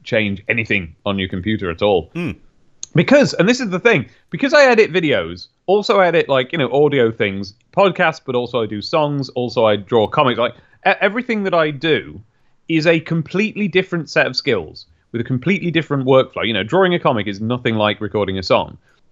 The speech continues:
Speaker 1: And all of these are so complicated that you forget how to do them between doing them. So I have no idea how to make a song when I'm not currently making one. And I have to almost, like, not teach myself again, but, like,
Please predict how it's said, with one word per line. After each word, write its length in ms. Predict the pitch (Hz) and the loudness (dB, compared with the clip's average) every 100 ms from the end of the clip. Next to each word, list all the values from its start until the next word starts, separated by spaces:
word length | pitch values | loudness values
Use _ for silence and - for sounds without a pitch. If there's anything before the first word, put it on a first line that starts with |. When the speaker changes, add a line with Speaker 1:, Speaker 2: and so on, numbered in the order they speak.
| _ | _
Speaker 1:
And 360 | 151 160 165 - _ _ _ _ | 0 0 -2 -8 _ _ _ _
all 280 | 170 226 247 | 2 4 4
of 140 | 190 | 2
these 300 | 156 139 127 - | 0 -4 -6 -8
are 120 | 127 | -8
so 280 | 131 170 185 | -6 -4 -4
complicated 880 | - 202 202 165 107 87 - 57 - _ _ _ - | -4 -6 -4 -6 -6 -8 -10 -18 -20 _ _ _ -2
that 180 | 165 | -2
you 120 | 180 202 | 0 -2
forget 460 | 220 185 240 - | 0 2 2 2
how 180 | 165 190 | 0 0
to 80 | 180 | 0
do 240 | 156 254 | -4 -4
them 220 | 156 104 | -4 -4
between 420 | 110 127 160 147 143 | -6 -8 -6 -4 -2
doing 280 | 190 143 | 0 0
them. 200 | 85 - _ _ _ _ | -6 -14 _ _ _ _
So 460 | - 190 180 180 - _ _ _ | 0 4 4 2 -4 _ _ _
I 160 | 190 254 | 2 2
have 120 | 185 | 2
no 420 | 190 220 277 226 | -2 2 2 4
idea 460 | 202 196 240 147 104 | 2 2 2 2 0
how 160 | 143 151 | -2 -4
to 100 | 139 | -4
make 220 | 143 139 | -6 -6
a 40 | |
song 380 | 135 170 113 87 107 | -4 -2 -2 -4 -4
when 160 | 123 | -2
I'm 100 | 120 | 0
not 240 | 131 127 - | -2 -2 -4
currently 360 | 135 127 117 | -2 -2 -4
making 380 | 123 135 123 95 | -2 -2 -4 -8
one. 160 | 78 80 | -8 -4
And 80 | 151 | -2
I 40 | |
have 120 | 175 | 0
to 60 | 175 | 0
almost, 360 | 185 190 185 165 | 0 0 -2 2
like, 300 | 160 - _ _ _ _ | 0 0 _ _ _ _
not 240 | 233 240 - | -2 -2 -2
teach 240 | 214 175 | -4 -2
myself 300 | 170 151 143 | -2 0 0
again, 180 | 151 123 | 0 -2
but, 120 | 107 | 0
like, 180 | 117 | -2